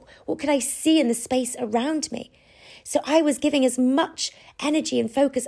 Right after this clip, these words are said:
as I could to seeing myself already in this dream home, seeing all of the detail of this dream home. Okay, so that's important. It's not just about vision boards. Think about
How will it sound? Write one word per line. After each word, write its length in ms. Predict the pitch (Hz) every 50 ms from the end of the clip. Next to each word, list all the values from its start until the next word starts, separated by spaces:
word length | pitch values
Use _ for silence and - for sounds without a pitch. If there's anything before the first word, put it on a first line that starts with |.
| - -
as 140 | 240 254 254
I 140 | 262 233 220
could 360 | 220 - - 247 269 233 214
to 260 | - - - - 226
seeing 680 | 208 - - - - - - 339 339 330 277 240 226 208
myself 640 | 214 226 226 214 - - 269 226 202 196 - - - - - - - - _ _
already 420 | 285 285 302 294 285 269 262 254 254
in 260 | - - 220 220 220
this 200 | 214 208 214 -
dream 280 | - - 202 202 196
home, 360 | 180 - 196 180 170 175 180 170 - _ - - - -
seeing 260 | - - 302 302 294
all 220 | - 262 277 233
of 140 | 247 226 -
the 80 | - 247
detail 760 | 247 - - 269 294 285 - - - 220 220 196 196 - -
of 140 | - 202 -
this 180 | 226 202 208
dream 260 | - - 220 208 208
home. 320 | 190 - 190 196 208 214 226 - _ _ _ _ - - - - -
Okay, 340 | 202 190 - - 196 214 233
so 160 | 233 - 269
that's 300 | 226 233 294 - - -
important. 680 | - 339 330 - - - 220 220 214 - 202 185 196 - - - -
It's 100 | - -
not 240 | - 254 294 - -
just 240 | - - 269 - -
about 300 | 294 - 247 262 240 233
vision 240 | 240 233 - 240 208
boards. 320 | - 196 185 190 185 -
Think 200 | - - 294 277
about 260 | 302 - 277 254 -